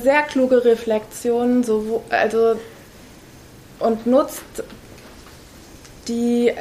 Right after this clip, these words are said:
es ist nicht täglich geschrieben, also manchmal sind auch drei Tage Pause. Und es nutzt sozusagen das Geschehene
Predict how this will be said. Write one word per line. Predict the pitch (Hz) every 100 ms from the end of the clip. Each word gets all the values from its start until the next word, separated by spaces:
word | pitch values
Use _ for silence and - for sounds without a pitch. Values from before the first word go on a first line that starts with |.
| -
es | 226 240
ist | 254
nicht | 262 262
täglich | - 247 269 349 349
geschrieben, | 359 - - 349 392
also | 269 240
manchmal | 233 254 247 262 240
sind | 226
auch | 214 214
drei | - 214
Tage | 208 208 208 208
Pause. | 208 208 220 254 311 415 - - - - - -
Und | 240 240
es | 254 254
nutzt | 277 320 -
sozusagen | 285 277 269 247 240 254
das | 247 254 -
Geschehene | 240 - 277 294 311 320 311